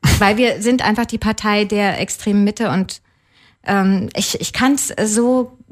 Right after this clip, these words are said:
gar nicht sagen. Es sei denn, ich sag's so mit den Worten von Martin. Und zwar meinte er, wir nehmen eigentlich jeden, der sich für uns als Steigbügelhalter eignet. Und deswegen, ich glaub, A F D nicht.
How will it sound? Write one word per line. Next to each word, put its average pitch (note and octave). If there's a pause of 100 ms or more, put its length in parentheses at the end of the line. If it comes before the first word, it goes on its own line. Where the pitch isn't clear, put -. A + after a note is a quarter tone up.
gar G#3
nicht A3+
sagen. B3+ (920)
Es G#3+
sei A#3+
denn, D4
ich -
sag's A3+
so A#3
mit B3
den A#3
Worten A3
von G3+
Martin. C4+ (340)
Und A#3
zwar A#3+
meinte A3
er, G#3+
wir G#3+
nehmen A#3
eigentlich A3
jeden, A#3
der A3+
sich A3
für A3+
uns A3
als -
Steigbügelhalter G3
eignet. A3
Und F#3+ (220)
deswegen, G3 (320)
ich -
glaub, -
A F3+
F E3+
D F3
nicht. -